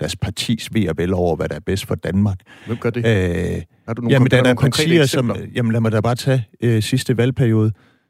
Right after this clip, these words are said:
Speaker 1: Socialdemokratiet kunne da godt se, at den var helt galt med Mink-sagen, men de lød som om, at det bare var et, et brud i et badekar. Det var lidt ligegyldigt, fordi det gavnede deres parti. Altså,
Speaker 2: Men
Speaker 1: det er
Speaker 2: var
Speaker 1: da bare
Speaker 2: ikke,
Speaker 1: et eksempel.
Speaker 2: men var der ikke nogen
Speaker 1: Øh,
Speaker 2: borgerlige
Speaker 1: Enhedslisten,
Speaker 2: politikere,
Speaker 1: der
Speaker 2: der
Speaker 1: mener,
Speaker 2: gjorde
Speaker 1: at
Speaker 2: det?
Speaker 1: Inger Støjberg skal i fængsel, når hun bryder loven, men, øh, Mette Frederiksen, det gør ikke noget.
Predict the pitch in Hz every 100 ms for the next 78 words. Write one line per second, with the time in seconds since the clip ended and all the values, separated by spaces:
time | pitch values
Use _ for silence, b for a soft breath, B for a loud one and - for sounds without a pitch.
0 | _ - - 120 135 143 117 120 131 120
1 | 123 110 123 147 - 113 107 104 110 -
2 | 104 92 92 101 - 95 82 85 98 117
3 | 135 - 117 110 101 98 110 117 98 95
4 | 92 90 - 127 120 110 127 127 98 101
5 | 110 110 127 117 107 - 113 110 107 95
6 | 120 113 107 - 95 98 - - b b
7 | b b b _ 113 113 104 139 135 143
8 | - 180 147 - 110 95 90 B B 101
9 | 123 113 110 107 104 101 131 147 143 113
10 | 127 110 120 117 117 139 131 110 113 110
11 | - 147 143 117 - 110 131 127 98 95
12 | 147 143 139 123 123 117 104 101 101 87
13 | 82 104 98 104 139 117 - 120 123 104
14 | 117 95 82